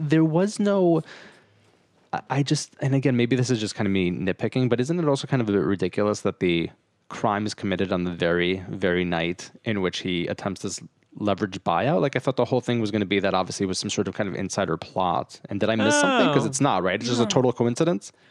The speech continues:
Speaker 3: I think it's, it's just a coincidence. I mean, the thing they say
Speaker 1: It's just a
Speaker 3: about
Speaker 1: coincidence.
Speaker 3: this type of story is you can get away with a coincidence if you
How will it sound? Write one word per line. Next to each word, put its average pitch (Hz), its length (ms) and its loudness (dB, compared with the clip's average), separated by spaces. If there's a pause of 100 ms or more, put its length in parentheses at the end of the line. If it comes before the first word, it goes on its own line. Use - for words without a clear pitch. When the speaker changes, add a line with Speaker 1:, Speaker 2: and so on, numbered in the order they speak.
(380)
Speaker 3:
I 226 80 2
think - 220 -10
it's, - 380 -2
it's - 160 0
just 294 200 2
a 240 40 0
coincidence. 208 560 0
I - 20 4
mean, 269 140 4
the 285 100 4
thing 330 160 2
they 262 120 4
say - 140 4
Speaker 1:
It's 220 100 6
just 175 60 4
a - 40 8
Speaker 3:
about 180 140 6
Speaker 1:
coincidence. - 480 -4
Speaker 3:
this 185 120 2
type 165 260 0
of 156 80 -2
story 160 380 6
is 139 240 0 (240)
you 185 100 -2
can 185 200 0
get 202 180 6
away 185 260 6
with 156 120 6
a 160 80 4
coincidence 147 760 0
if - 180 -4
you 139 380 -2